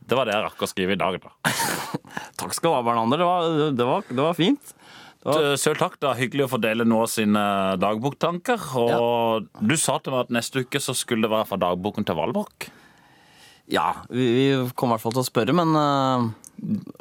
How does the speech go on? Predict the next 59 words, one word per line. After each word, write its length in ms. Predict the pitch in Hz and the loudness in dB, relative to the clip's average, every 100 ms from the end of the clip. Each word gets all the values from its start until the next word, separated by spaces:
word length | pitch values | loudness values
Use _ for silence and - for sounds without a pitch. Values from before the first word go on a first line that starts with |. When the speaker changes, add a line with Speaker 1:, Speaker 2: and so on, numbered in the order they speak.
| - 190 113 | -20 -4 0
Speaker 1:
Ja, 80 | 117 | 0
for 160 | 117 | 0
det 20 | |
er 60 | 113 | -2
ikke 140 | - 156 | -2 -2
bare 100 | 123 | 2
min 160 | 127 147 | 2 2
dagbok 400 | 113 92 92 - | 0 -2 -6 -4
det 80 | 95 | -4
skal 240 | - 95 95 | 0 0 0
leses 240 | 95 90 | -2 -2
fra. 160 | 92 80 - - _ _ _ _ _ | 0 -2 -4 -16 _ _ _ _ _
Du 80 | 113 | 0
skal 140 | 113 | 2
gå 80 | 113 139 | 2 2
hele 160 | 123 123 | 2 2
runden, 240 | 110 139 135 | 2 2 2
ikke 80 | 117 | 2
sant? 220 | 117 113 113 | 0 0 0
For 160 | 127 | 0
det, 80 | 127 123 117 113 | 2 2 2 0
det 60 | 107 | 0
er 60 | 113 | 0
ikke 140 | 110 127 | 0 0
bare 140 | 110 | 2
min, 100 | 117 113 | 2 2
for 100 | 123 | 0
Valborgs 600 | 117 117 139 135 120 - | 2 2 0 -2 -4 -4
dagbok 480 | 101 110 117 117 123 | 0 0 2 0 0
er, 140 | 117 - - - 117 110 | -2 -4 -18 -18 -18 -8
jeg 160 | - 117 | -4 -2
tror 160 | 131 131 | 0 0
nok 160 | 165 160 | 0 -2
ikke 160 | 131 | -2
den 160 | 120 117 | 0 0
er 80 | 113 | 0
så 140 | 110 | 0
gjennomarbeidet 540 | 101 95 110 104 95 92 | 0 2 2 2 0 0
som 140 | 101 120 | 2 2
min. 160 | 139 | 2
Jeg 160 | 110 117 | -2 -2
tror 160 | 123 147 | -4 -4
nok 100 | 175 - | -2 -4
det 140 | 147 | -4
kan 160 | - 170 | -4 -4
bli 140 | 175 160 | -4 0
ganske 400 | 117 107 - 123 | -2 -2 -4 -4
så 140 | 117 | 0
ufrivillig 560 | 107 110 - 120 113 95 107 | 0 0 0 2 2 0 -2
komisk, 480 | 160 170 - - - - | -2 -2 -4 -6 -12 -2
om 80 | 101 | 0
jeg 160 | 98 | 0
må 120 | 92 92 90 85 85 | 0 0 2 0 -2
si 160 | - 90 | -2 -2
det 80 | 90 | -2
rett 160 | 95 - | -4 -4
ut. 160 | 110 110 _ _ _ _ - | -4 -4 _ _ _ _ -8
Speaker 2:
Ja, 60 | 80 | 0
nå 100 | 131 | 2